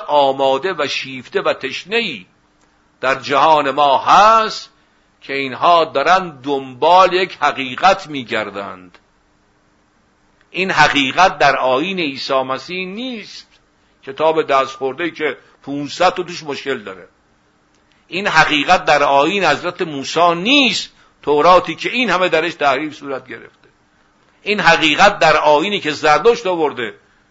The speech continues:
و کتابی که نامش اوستا هست در اونجا نیست، در آیین مانی نیست، در مزدکش نیست،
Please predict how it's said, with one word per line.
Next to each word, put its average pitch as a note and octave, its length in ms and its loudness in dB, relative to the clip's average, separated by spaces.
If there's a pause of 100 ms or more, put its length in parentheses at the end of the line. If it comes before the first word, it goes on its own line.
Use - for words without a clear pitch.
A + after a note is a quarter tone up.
(1200)
و A#2+ 60 -8
کتابی F3 480 4
که D#3 120 -6
نامش E3+ 420 0
اوستا D3 580 -2
هست F3+ 200 0
در D3 100 -2
اونجا C#3 380 -4
نیست، B3 800 -6 (880)
در C#3+ 360 0
آیین E3 560 2
مانی D#3+ 640 2
نیست، A3+ 600 -2
در D#3+ 180 0
مزدکش D#3 760 -4
نیست، B3 460 -4